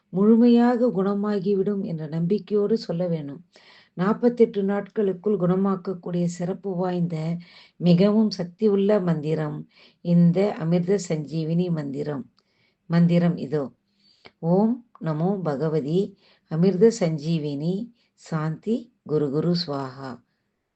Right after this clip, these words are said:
ஓம் நமோ பகவதி அமிர்த சஞ்சீவினி சாந்தி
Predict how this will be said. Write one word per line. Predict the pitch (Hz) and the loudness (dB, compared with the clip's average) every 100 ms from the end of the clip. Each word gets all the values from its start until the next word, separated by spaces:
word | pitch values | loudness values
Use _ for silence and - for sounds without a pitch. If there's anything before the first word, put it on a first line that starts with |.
| _ _ - | _ _ -8
ஓம் | 151 175 208 - _ _ | -2 0 0 -4 _ _
நமோ | 147 147 156 196 226 | -6 -4 0 0 0
பகவதி | 147 123 156 156 160 247 - _ _ _ - | -4 -2 -2 -2 0 -2 -4 _ _ _ -4
அமிர்த | 165 190 190 220 220 | 2 2 4 4 2
சஞ்சீவினி | 180 156 143 165 156 160 190 196 - _ | -2 -4 -4 -2 -2 -2 -2 -4 -10 _
சாந்தி | - 156 160 - 220 | -10 -6 -6 -6 -8